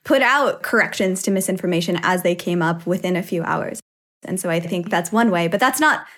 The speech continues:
the only way, right? You can imagine different ways in which you could work with editors, quote unquote, like in Wikipedia, to make sure that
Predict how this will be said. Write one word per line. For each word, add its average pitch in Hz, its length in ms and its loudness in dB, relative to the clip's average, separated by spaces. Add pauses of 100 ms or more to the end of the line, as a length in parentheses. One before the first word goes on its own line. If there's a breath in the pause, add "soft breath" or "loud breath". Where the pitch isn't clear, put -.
the 240 120 4
only 240 260 4
way, 214 280 4
right? 190 260 2
You 208 100 2
can 214 160 0
imagine 190 600 2 (260 loud breath)
different 214 300 0
ways 190 220 4
in 185 120 2
which 180 460 0
you 185 180 0
could 175 380 2
work 214 420 2
with 190 380 2
editors, 185 640 2 (140)
quote 196 180 2
unquote, 175 380 0
like 190 260 0
in 190 100 0
Wikipedia, 175 560 0
to 214 80 -2
make 175 220 -2
sure 208 260 2
that 175 340 2